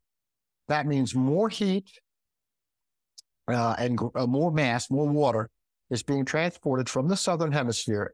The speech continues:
the subtropics and the tropics of the Southern Hemisphere, into the Northern Hemisphere.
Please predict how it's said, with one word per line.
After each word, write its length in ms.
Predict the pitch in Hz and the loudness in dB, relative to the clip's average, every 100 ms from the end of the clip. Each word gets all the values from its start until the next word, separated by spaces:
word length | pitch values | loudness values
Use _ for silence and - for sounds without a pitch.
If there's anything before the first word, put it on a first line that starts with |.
| - | -2
the 100 | 117 | 0
subtropics 840 | - 170 165 - 156 139 143 - | 2 0 0 0 2 2 0 0
and 100 | 117 | -2
the 60 | 113 | 0
tropics 440 | 151 151 151 - | 2 2 2 -2
of 100 | 131 | 0
the 80 | 123 | 0
Southern 280 | 160 147 135 | 0 0 0
Hemisphere, 480 | 127 - 110 101 _ _ _ _ _ - | -2 -2 -2 -4 _ _ _ _ _ 0
into 320 | 165 180 180 | 2 2 0
the 100 | 165 | 0
Northern 320 | 156 151 143 | 2 0 2
Hemisphere. 480 | 135 113 - - | 0 0 -2 -8